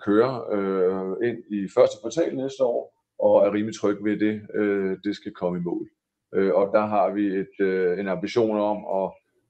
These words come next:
øh, både tage egenkapital ind, men også at lande en stor portion, øh, lånkapital, så vi samlet set kan, øh, finde cirka tre hundrede millioner euro, øh, som er en, en, en pæn del af den, øh, likviditet, vi skal bruge i,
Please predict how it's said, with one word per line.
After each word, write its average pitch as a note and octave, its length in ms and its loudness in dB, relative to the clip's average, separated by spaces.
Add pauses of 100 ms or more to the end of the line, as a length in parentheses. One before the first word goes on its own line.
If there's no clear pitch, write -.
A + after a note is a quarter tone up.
(140)
øh, F#2+ 400 -2
både A#2 560 6 (160)
tage G2 120 0
egenkapital C3+ 560 -4
ind, A#2 160 -2
men A2 180 -2
også G2 560 0
at F#2+ 340 0
lande F#2 340 0
en F#2+ 100 -6
stor - 400 -4
portion, F2+ 500 -6 (100)
øh, F#2 200 2
lånkapital, B2 680 -2 (380)
så - 120 2
vi G#2+ 120 0
samlet G#2+ 340 4
set G#2 380 0
kan, G2 220 2 (440)
øh, F#2+ 600 2
finde G#2 360 -2
cirka G2+ 320 2
tre G2+ 180 0
hundrede G2+ 180 -2
millioner F#2+ 340 -2
euro, G2 420 2 (280)
øh, F#2+ 160 2
som F#2+ 240 0
er F#2 220 2
en, F2+ 300 -6
en, F#2 160 -4
en G2 180 -4
pæn F#2 280 -2
del G2 280 0
af F2+ 120 2
den, F2 260 -2
øh, F#2 60 0
likviditet, F2 560 -4
vi F2+ 60 -12
skal F2 180 -12
bruge F2+ 440 0
i, F2+ 180 -2